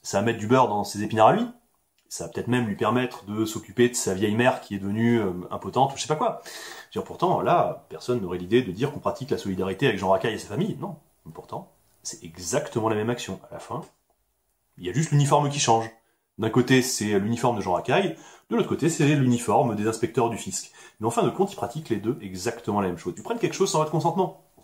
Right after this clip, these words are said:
Donc voilà, s'il y avait qu'une seule raison à donner, ce serait celle-là. Mais je sens qu'il en faut d'autres, donc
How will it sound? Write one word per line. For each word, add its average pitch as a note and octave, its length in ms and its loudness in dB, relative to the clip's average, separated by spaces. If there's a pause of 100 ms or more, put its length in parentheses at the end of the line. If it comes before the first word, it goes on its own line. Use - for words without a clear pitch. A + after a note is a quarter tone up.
(540)
Donc A#2 80 2
voilà, G#2+ 220 2
s'il - 160 2
y C#3 40 4
avait D3 80 0
qu'une G3+ 120 4
seule F3 480 2 (260)
raison C3 360 4
à B2+ 40 4
donner, A2+ 200 2
ce C3+ 100 0
serait A#2+ 160 -2
celle-là. F#2 380 -6 (400)
Mais G#2 320 -2
je G#2 100 -8
sens C3+ 200 0
qu'il A2 120 -4
en G2+ 60 -2
faut G2+ 140 -8
d'autres, A#2+ 340 -2 (100)
donc C3+ 240 0